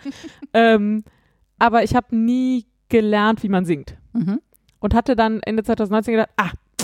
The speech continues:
Speaker 2: jetzt suchst du dir mal einen Chor in Düsseldorf.“ <laughs> Und dann
Speaker 1: Ja,
Speaker 2: kam
Speaker 1: ja.
Speaker 2: Corona. Ich muss aber auch sagen, es ist mir auch schwer gefallen. Die meisten Chöre hier haben elendlange,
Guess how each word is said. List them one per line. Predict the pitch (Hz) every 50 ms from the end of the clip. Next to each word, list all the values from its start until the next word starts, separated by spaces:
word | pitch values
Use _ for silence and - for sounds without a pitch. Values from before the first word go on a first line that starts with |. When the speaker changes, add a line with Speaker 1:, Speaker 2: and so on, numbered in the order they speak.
| - - - _ _ _ _ _ _ _ _ _
Speaker 2:
jetzt | 208 240 - -
suchst | - 240 247 - -
du | 214
dir | 208 202
mal | 196 277
einen | 214 -
Chor | - 240 220 214
in | 208 202
Düsseldorf.“ | 208 208 - 220 180 185 190 247 277 - -
<laughs> | - - - - - - - - - - - - 932 906 906 - 960 _ _ _ _ _ _ _ _ _ _ _ _ _ _ _ -
Und | 196 180
dann | 214 190
Speaker 1:
Ja, | 185 185
Speaker 2:
kam | 208 233
Speaker 1:
ja. | 233
Speaker 2:
Corona. | 247 226 175 190 208 208 226 269 392 - _ _ _ - - - - - - - - - - - - - -
Ich | - 220
muss | 262 320 349
aber | 277 240 254
auch | 247
sagen, | 254 240 233
es | 226 226
ist | 233 285
mir | 277 196
auch | 190
schwer | - - 190 190
gefallen. | 175 - - 180 175
Die | 185 180
meisten | 185 214 220 - 233 214 -
Chöre | - 240 233 233 233
hier | 233 202 214 202 196 202
haben | 202 202 202 190 196 196 202 202 - _ _ _ _ _ _ _ _ _ _ _ _ _ _ _ -
elendlange, | 220 233 262 285 294 277 269 254 254 247 214 196 190 202 220 233 220 220 220 214 214 220 220 220 220 -